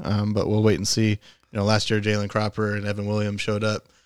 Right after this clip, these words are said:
The last couple of days, that's being announced as the Senior Day class. So, uh, we'll see if any of the seniors with eligibility do join that group on Saturday.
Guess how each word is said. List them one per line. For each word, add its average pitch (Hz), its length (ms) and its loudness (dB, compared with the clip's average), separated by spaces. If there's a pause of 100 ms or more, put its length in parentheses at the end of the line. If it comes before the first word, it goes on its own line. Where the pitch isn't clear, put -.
(320)
The - 60 -8
last 110 220 2
couple 113 220 2
of 104 60 2
days, 107 340 4
that's 104 220 0
being 117 260 0
announced 107 360 -2
as 101 140 -4
the 101 80 -2
Senior 107 260 2
Day 104 160 0
class. 104 400 0
So, 98 320 -2 (500)
uh, 101 60 -2
we'll 110 140 2
see 123 180 4
if 110 160 2
any 113 160 4
of 104 140 4
the 101 80 0
seniors 107 420 2
with 117 240 4
eligibility 101 800 -2
do 107 260 -2
join 101 300 -2
that 98 200 -2
group 98 260 -2 (160)
on 101 160 -6
Saturday. 98 440 -2